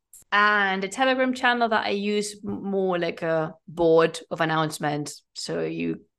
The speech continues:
can't miss, you know, you want to miss things. Sometimes I post about exhibitions and,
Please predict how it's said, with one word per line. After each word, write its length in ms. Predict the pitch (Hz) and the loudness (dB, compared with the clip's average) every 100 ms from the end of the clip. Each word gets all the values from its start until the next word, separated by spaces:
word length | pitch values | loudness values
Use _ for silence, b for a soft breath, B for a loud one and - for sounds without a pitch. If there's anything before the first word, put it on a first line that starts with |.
| _ | _
can't 480 | - 165 151 151 - | -4 0 0 -2 -10
miss, 380 | 160 165 160 - | -10 -8 -8 -8
you 80 | 170 | -6
know, 80 | 165 | -6
you 260 | 160 160 156 | -4 -4 0
want 180 | 156 | 0
to 80 | 147 | -2
miss 440 | 156 160 160 151 - | -4 -2 -2 -4 -2
things. 360 | 214 208 208 202 | 2 4 2 -2
Sometimes 380 | 190 170 175 165 | -6 -6 -8 -6
I 60 | 175 | -6
post 300 | - 165 170 | -2 -2 0
about 180 | 160 | 0
exhibitions 880 | - 156 196 226 226 220 202 196 190 - | 0 -4 0 0 2 0 2 0 -4 -6
and, 560 | 165 165 165 160 165 | -4 -2 -2 -2 -6